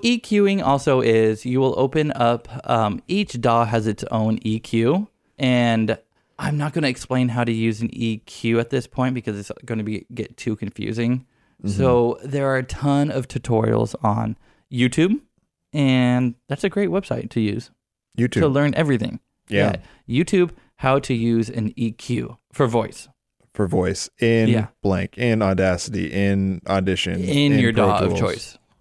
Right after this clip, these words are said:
Speaker 1: Right.
Speaker 2: Mm-hmm.
Speaker 1: So, uh, just a quick recap. We talked about, um, you, when editing your podcast, you have to work on your dynamics. You have to work on your E Q to make it sound great and lovely. Um,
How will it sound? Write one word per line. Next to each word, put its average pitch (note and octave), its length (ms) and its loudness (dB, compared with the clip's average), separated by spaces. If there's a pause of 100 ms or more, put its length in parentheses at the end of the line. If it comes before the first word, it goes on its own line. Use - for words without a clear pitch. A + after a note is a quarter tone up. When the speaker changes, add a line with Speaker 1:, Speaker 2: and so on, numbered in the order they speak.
Speaker 1:
Right. G#2+ 320 -4 (200)
Speaker 2:
Mm-hmm. F#2 340 -4 (280)
Speaker 1:
So, A2+ 380 2 (340)
uh, A#2+ 200 4
just A2+ 220 -4
a A2 40 -6
quick A#2+ 220 0
recap. G3 560 0 (180)
We A#2 200 2
talked A#2+ 260 -4
about, A2 400 2
um, G2 360 -4 (260)
you, A2 300 -2
when G#2 400 -2
editing A2 340 -2
your G2+ 120 -4
podcast, D3 600 -2
you G#2+ 160 -4
have G#2+ 100 -10
to G#2 160 -10 (140)
work A2 260 -4
on G#2 80 -2
your G2+ 120 -2
dynamics. C#3+ 580 0
You F#2+ 40 -4
have G2+ 100 -4
to G#2 80 -2
work G#2 280 -4
on G2+ 420 -2
your G2+ 280 0
E A#2 160 -4
Q D3+ 500 0
to A#2+ 100 -6
make G#2+ 180 -2
it - 140 -8
sound G#2+ 300 -4
great C#3 440 0
and A2+ 220 -4
lovely. C#3+ 460 2 (760)
Um, G#2 400 0